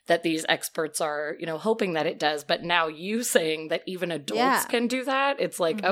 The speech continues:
Speaker 1: "Okay, this <laughs> is real."
Speaker 2: This is actually one of the reasons, uh, breathing is also another big reason, but this is also another one of the reasons that yoga is so good for you for stress management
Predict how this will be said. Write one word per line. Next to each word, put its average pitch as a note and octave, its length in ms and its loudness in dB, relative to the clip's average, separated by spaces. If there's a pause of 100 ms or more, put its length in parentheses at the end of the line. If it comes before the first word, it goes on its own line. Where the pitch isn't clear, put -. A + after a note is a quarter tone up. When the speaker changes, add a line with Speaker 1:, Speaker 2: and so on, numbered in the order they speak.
(140)
Speaker 1:
"Okay, A3 380 4 (180)
this G3 480 2
<laughs> - 40 2
is - 240 2
real." G#3 420 -2 (480)
Speaker 2:
This D4 280 4
is D4+ 120 0
actually A#3+ 420 2
one G#3 580 0
of B3 180 0
the G#3+ 140 2
reasons, F#3+ 1040 0
uh, G#3 320 6
breathing B3 560 2
is G#3 140 -4
also G3 300 -2
another G3 280 -4
big G3+ 220 -2
reason, A3 560 0
but G#3+ 260 2
this A3+ 180 0
is C4 140 -2
also A#3+ 240 4
another G#3+ 340 4
one G#3 120 2
of G3+ 40 -2
the G#3 80 4
reasons G3 360 0
that G#3 160 -2
yoga G3 380 2
is A3 120 -2
so A#3+ 220 -2
good A3 240 -2
for - 140 -2
you A#3+ 260 0
for G3 260 -2
stress - 420 -4
management A#3 640 -2